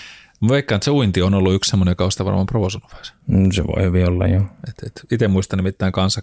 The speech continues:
Speaker 1: kun silloin kun urheilusukelta ja teidän kanssa treenattiin ja tehtiin niitä paljon, niin, niin, niin mulla oli joitakin oireita joskus ollut poskiontelossa, mutta ei kanssa jälleen kerran, niin selvisin ihan sillä, että oli ihan muutama tämmönen lääkekuuri ja sillä ohi, että ei tarvittu lähteä punkteeraamaan, mutta,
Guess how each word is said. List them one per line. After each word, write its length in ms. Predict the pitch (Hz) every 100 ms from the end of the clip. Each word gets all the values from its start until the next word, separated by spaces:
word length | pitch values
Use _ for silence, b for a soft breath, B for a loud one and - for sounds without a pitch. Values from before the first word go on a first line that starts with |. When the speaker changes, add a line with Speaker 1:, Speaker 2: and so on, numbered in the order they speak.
| -
Speaker 1:
kun 180 | 85 -
silloin 240 | - 107 101
kun 120 | 98
urheilusukelta 600 | 107 92 92 - 92 87
ja 120 | 82 - - _ -
teidän 260 | 101 92
kanssa 220 | 87 - -
treenattiin 440 | 104 92 92 -
ja 60 | 95
tehtiin 360 | - 98 - 95
niitä 120 | 92
paljon, 260 | 98 92 92
niin, 120 | 95 B B B B B B B B B _
niin, 200 | 95 92
niin 200 | 92 92 - _ _ _ _ -
mulla 140 | 101
oli 240 | 101 104 107
joitakin 420 | 123 123 95 90
oireita 320 | 87 85 85
joskus 300 | 85 - -
ollut 320 | 87 82 - _ _ _ _
poskiontelossa, 560 | - 104 - 92 - 98
mutta 140 | 101
ei 140 | 95 92
kanssa 320 | - 92 101 95
jälleen 340 | - 92 90
kerran, 200 | - 92
niin 160 | 92 - -
selvisin 400 | 92 92 98 87
ihan 180 | 107
sillä, 240 | 92 92 87
että 180 | 98 101
oli 100 | 98
ihan 180 | 92
muutama 320 | 104 95 - 110
tämmönen 300 | - 92 104 _ _
lääkekuuri 540 | 101 101 - - - 107
ja 60 | - _ _ _ _ _ _ _ - -
sillä 300 | - 98 90
ohi, 200 | 92 95
että 220 | 92 -
ei 60 | 90
tarvittu 380 | 92 90 - 98
lähteä 260 | 90 -
punkteeraamaan, 720 | - 101 95 92 95 85 90
mutta, 280 | - - -